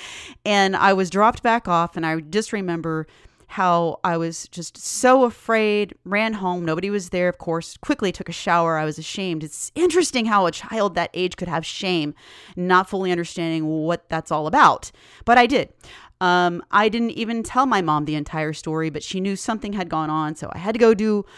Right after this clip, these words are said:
um, a report at the police station and all this kind of stuff. And you know what?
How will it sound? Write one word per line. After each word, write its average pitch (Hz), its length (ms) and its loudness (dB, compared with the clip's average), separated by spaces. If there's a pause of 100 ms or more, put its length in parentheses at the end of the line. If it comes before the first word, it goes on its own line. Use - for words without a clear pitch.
(300)
um, 160 240 -2
a 165 60 0
report 190 540 -2
at - 80 -14
the - 60 -18
police 185 300 -8
station 170 800 -6
and 143 160 -12 (120)
all 330 180 4
this 247 160 0
kind 160 180 -4
of 160 60 -8
stuff. - 320 -12
And 202 140 -4
you 233 60 0
know 302 80 4
what? 285 140 2